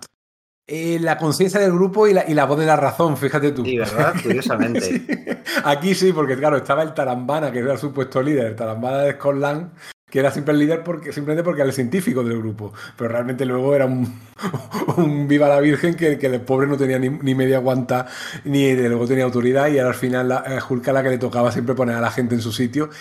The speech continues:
Speaker 1: y estaba bien la interacción entre ellos, una serie súper salada, que se lee muy bien, que eran solo al final doce números, y que está bastante
Speaker 2: Una
Speaker 1: mejor
Speaker 2: fiesta.
Speaker 1: que sí, estaba muy graciosa y mucho mejor que la que hizo en paralelo Matt Fraction con Mark Bagley, que esa era muy sosa y no, no, no le dio,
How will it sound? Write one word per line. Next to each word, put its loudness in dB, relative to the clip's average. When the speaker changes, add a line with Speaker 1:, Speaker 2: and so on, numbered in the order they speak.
Speaker 1:
y 0
estaba 2
bien 2
la 2
interacción 0
entre -4
ellos, -6
una -4
serie -4
súper -6
salada, -4
que 0
se -4
lee -2
muy 0
bien, -2
que -2
eran 0
solo -4
al -4
final -8
doce -6
números, 0
y -6
que -2
está 0
bastante 2
Speaker 2:
Una 0
Speaker 1:
mejor 0
Speaker 2:
fiesta. 0
Speaker 1:
que -18
sí, -2
estaba -2
muy -2
graciosa 0
y 4
mucho 0
mejor 0
que 0
la 2
que 0
hizo 0
en 0
paralelo 0
Matt 0
Fraction -4
con -4
Mark -2
Bagley, -2
que -6
esa -6
era -6
muy -8
sosa -4
y -4
no, -6
no, -10
no -10
le -6
dio, -6